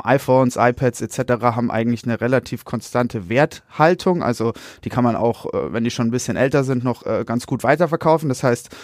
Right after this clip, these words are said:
dort kann man beim Hersteller kaufen. Da lohnt sich's allerdings davor immer auch mal zu gucken, was jetzt das gleiche Gerät in neu kosten würde, weil teilweise, wenn ich jetzt,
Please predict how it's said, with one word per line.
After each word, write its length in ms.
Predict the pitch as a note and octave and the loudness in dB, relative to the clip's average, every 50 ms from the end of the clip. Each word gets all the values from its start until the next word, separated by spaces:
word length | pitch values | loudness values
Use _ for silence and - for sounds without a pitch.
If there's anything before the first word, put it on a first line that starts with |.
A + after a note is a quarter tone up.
| - - _ | -20 -6 _
dort 180 | - C3 A#2+ - | 0 0 2 2
kann 140 | C#3+ C3 B2+ | 2 2 2
man 140 | A#2+ A2 | 2 0
beim 140 | A2 A2 A2 A2+ | 0 -2 0 0
Hersteller 420 | C3+ D3+ - - - E3+ F#3 F3+ | 0 0 0 0 0 0 0 0
kaufen. 440 | E3 F#3 F3 F#3 F#3+ - G#3 G#3 - - - - - - - _ | 2 4 4 4 2 2 -2 -4 -4 -8 -16 -20 -20 -20 -4 _
Da 100 | - C#3 | 4 6
lohnt 260 | D3 E3 F#3+ A3 - | 6 8 6 6 6
sich's 180 | - F#3+ - E3+ | 2 0 2 2
allerdings 380 | D3 D#3 D#3 C#3+ D#3+ D3+ - | 2 2 2 2 0 -2 -2
davor 360 | - C#3 - - D#3 D#3 D3 C#3 | -4 -4 -2 0 2 2 2 2
immer 180 | D3 D3+ C3 | 2 2 2
auch 120 | B2 C3+ C3+ | 2 2 2
mal 180 | C#3 C3 B2 | 0 0 -2
zu 100 | - B2+ | -2 -6
gucken, 360 | - - F3+ E3 - C#3+ B2 | -4 -2 -2 -2 0 0 0
was 200 | A#2 B2+ B2 - | 0 0 0 0
jetzt 220 | - B2+ - - - | -4 -4 -4 -6 -10
das 160 | A#2 - - | -10 -6 -4
gleiche 360 | C3 B2+ G#2+ C3+ C#3 - C3+ | -2 0 0 0 0 -2 -2
Gerät 360 | - B2+ A#2+ B2 B2+ C3 - | -2 0 2 2 2 2 2
in 220 | - B2 B2+ B2 B2 | 0 0 0 2 4
neu 180 | B2+ C3+ D3 | 4 4 4
kosten 420 | C#3+ - - G2+ - - - G#2+ G2 | 2 0 -4 -8 -6 -6 -6 -6 -4
würde, 200 | G2 G2+ G2+ G#2+ | -4 -4 -4 -4
weil 120 | G2 G2 | -4 -4
teilweise, 540 | - C3 C3+ C#3+ D3+ C3+ C3+ C3 C3+ C3 A2+ | -2 2 4 4 6 4 4 2 2 0 -2
wenn 120 | A#2+ A#2 | -2 -2
ich 120 | A#2 A#2 - | -2 -2 -2
jetzt, 300 | A2 A2 - - - | -4 -4 -4 -8 -16